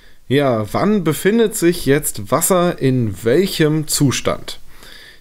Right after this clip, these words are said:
Das ist abhängig von Temperatur und Druck. Ähm, das ist nicht nur bei Wasser so, sondern ganz allgemein gültig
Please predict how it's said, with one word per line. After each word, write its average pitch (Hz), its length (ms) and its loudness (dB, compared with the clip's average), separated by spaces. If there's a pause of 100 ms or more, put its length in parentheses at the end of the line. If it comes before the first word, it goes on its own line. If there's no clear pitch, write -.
(140)
Das 180 240 0
ist 226 200 -4
abhängig 156 600 0
von 123 540 0
Temperatur 123 1120 0
und 107 420 -4 (120)
Druck. - 600 -4 (1160)
Ähm, 131 520 0 (1800)
das 135 260 -2
ist 143 240 -4
nicht 165 160 2
nur 147 120 2
bei 110 160 0
Wasser 196 240 0
so, 180 200 0
sondern 123 340 -2
ganz 180 320 0
allgemein 143 760 0
gültig 147 440 2